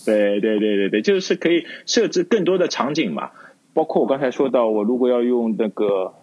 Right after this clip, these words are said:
取暖器的话，其实对于这些取暖器和那个空调这样的大型设备，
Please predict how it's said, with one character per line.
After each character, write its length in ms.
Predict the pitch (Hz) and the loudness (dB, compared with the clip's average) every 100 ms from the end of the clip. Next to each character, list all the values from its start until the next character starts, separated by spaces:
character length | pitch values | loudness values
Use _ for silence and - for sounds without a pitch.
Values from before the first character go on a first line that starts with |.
| _ _ _ - - | _ _ _ -20 -8
取 180 | - | -2
暖 220 | 151 107 - | 0 -2 -4
器 180 | - | -4
的 100 | 127 | -2
话， 320 | 98 101 80 - | -2 -2 -2 -6
其 180 | - 151 | -6 -2
实 200 | 156 156 | 0 0
对 180 | 185 165 | 2 0
于 80 | 151 | 0
这 100 | 156 | -2
些 180 | - | -2
取 200 | 147 - | -2 -2
暖 240 | 139 135 107 | 0 0 -2
器 320 | - - 135 | -2 0 0
和 400 | 117 107 104 110 | 0 -2 0 0
那 140 | 117 | -2
个 420 | 104 107 101 98 95 | -2 0 0 0 -2
空 240 | - 151 | -4 -6
调 240 | 143 95 | -2 -2
这 100 | 101 | -2
样 80 | 110 | -2
的 60 | 104 | -2
大 240 | - 123 | 0 -2
型 140 | 98 92 | -2 -4
设 160 | 101 | -4
备， 280 | 87 90 82 | -2 -4 -4